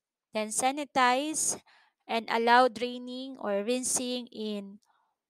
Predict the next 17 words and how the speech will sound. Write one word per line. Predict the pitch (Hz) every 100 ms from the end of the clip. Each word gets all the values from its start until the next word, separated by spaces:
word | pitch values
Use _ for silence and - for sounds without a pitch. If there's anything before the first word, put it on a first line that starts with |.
| _ _ _ _ _
chlorinated | - 233 226 220 226 220 226 190
water. | 190 180 - 160 160 _ _ _ _ _ _ _ _ _ _ _ _
So | - 214
these | 208 226 226
are | - 220 214 208
the | 226 254 285 294 - - - -
procedures | 233 - 240 202 226 220 220 -
in | - 208 208 196 196 208 _ _
sanitizing | - - 233 240 233 214 208 208 214 208 196
the | 185 180 185 214 - _ _ _ _ _ _ _ _ _ -
handip, | 214 208 196 220 277 285 _ _ _ _ _ _ _ _
okay, | 202 202 214 240 -
equipment, | 226 240 240 - 226 220 226 -
floor, | 208 202 202 202 196 202 _ _ _ _ -
and | 208 208
then | 202 196
washing | 190 190 208 190 185 185 202